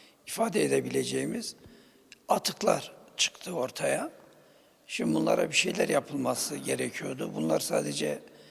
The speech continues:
yer kaplamıyor. Aynı zamanda, e, çevreye, işte rüzgarla veya diğer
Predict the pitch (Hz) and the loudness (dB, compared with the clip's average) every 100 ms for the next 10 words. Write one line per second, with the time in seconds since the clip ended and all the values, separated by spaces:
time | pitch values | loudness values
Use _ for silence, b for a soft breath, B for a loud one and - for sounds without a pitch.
0 | B - - 180 - - - 214 - 127 | B -14 -4 -2 -2 -4 -4 -2 -2 -2
1 | 123 139 - - - 147 139 131 131 131 | -4 -4 -6 -4 -2 -2 -2 0 -2 0
2 | - 262 - B B B B B B _ | 0 -2 -8 B B B B B B _
3 | - 180 143 135 143 - - - 139 139 | -10 -4 -4 -4 -2 0 0 0 0 0
4 | - - - - - 180 - - - 135 | -2 -2 -2 -2 -4 -2 2 2 2 -2
5 | - - 110 - - - - - - - | -2 -2 -2 -2 -4 -10 -16 -20 -12 -4
6 | - - | -2 -2